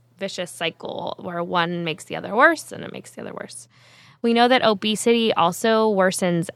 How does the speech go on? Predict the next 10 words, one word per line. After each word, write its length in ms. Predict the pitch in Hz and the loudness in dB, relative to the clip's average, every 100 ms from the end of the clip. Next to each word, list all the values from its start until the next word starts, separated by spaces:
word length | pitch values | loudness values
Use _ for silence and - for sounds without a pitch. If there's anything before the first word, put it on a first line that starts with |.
| - | 2
asthma 800 | 156 156 202 220 285 349 427 415 _ _ _ | 6 6 4 2 2 4 2 -2 _ _ _
and 160 | 196 202 | 0 2
makes 220 | 190 - | 2 2
it 140 | 196 | 0
more 180 | 190 180 | 2 2
difficult 480 | 180 185 190 185 - | 2 -2 -4 -4 -4
for 160 | - 180 | -4 -6
kids 320 | - 165 - | -6 -8 -4
to 180 | - - | -4 -4
exercise. 800 | - - - - - - - | -10 -8 -6 -6 -8 -10 -16